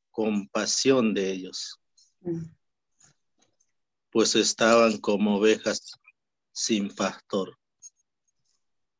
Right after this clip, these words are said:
Speaker 1: Y se puso a enseñarles largamente.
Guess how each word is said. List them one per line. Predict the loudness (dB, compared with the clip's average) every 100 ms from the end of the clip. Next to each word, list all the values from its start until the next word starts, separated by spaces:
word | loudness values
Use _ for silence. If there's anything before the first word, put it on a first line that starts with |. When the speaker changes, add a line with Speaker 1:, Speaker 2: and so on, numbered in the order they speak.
| _ _
Speaker 1:
Y | -2
se | 2 4 2
puso | 2 2 4 4
a |
enseñarles | 4 4 4 4 4 2 2 -2 -2
largamente. | 0 2 2 0 0 -4 -6 -12 -18